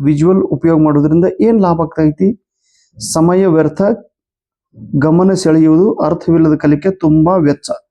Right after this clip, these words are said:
ಬಿ, ಗಮನ ಸೆಳೆಯುವುದು, ವಿದ್ಯಾರ್ಥಿಗಳ ಒಂದು ಅಟೆನ್ಷನ್ ಪಡೆಯಲು ಸಹಾಯವಾಗುತ್ತದೆ.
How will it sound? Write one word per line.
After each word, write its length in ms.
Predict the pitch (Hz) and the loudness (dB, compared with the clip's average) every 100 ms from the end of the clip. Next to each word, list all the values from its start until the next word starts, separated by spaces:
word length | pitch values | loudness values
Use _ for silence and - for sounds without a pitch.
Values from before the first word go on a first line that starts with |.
| _ _ - | _ _ -8
ಬಿ, 360 | - 151 - 151 | -2 -2 -2 -2
ಗಮನ 300 | 147 165 170 | 0 2 0
ಸೆಳೆಯುವುದು, 400 | 165 143 135 135 | 0 0 0 0
ವಿದ್ಯಾರ್ಥಿಗಳ 540 | 139 139 156 156 170 | -2 0 0 0 0
ಒಂದು 200 | 175 165 | 0 -2
ಅಟೆನ್ಷನ್ 560 | - - 175 165 - 123 - _ _ _ _ _ _ _ - | -4 -4 -2 -2 -2 -6 -8 _ _ _ _ _ _ _ -4
ಪಡೆಯಲು 400 | 151 160 240 - | 0 2 0 -4
ಸಹಾಯವಾಗುತ್ತದೆ. 920 | - 160 147 123 117 - - 117 | -6 0 2 0 -2 -6 -8 -12